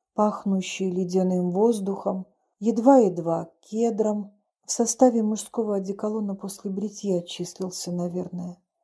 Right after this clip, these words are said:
теплой шерстью от пальто, кофе и еще чем-то свежим, уютным, успокаивающим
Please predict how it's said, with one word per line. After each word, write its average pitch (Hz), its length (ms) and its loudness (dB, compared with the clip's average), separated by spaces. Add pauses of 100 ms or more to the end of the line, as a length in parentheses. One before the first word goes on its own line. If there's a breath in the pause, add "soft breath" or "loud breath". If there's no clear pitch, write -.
(160)
теплой 214 360 4
шерстью 214 760 -2 (100)
от 196 220 -12
пальто, 196 600 -4 (320)
кофе 233 680 4 (220)
и 302 80 -6
еще 214 340 -2
чем-то 190 340 -2
свежим, 214 880 -2
уютным, 185 680 -10 (420)
успокаивающим 196 1200 -4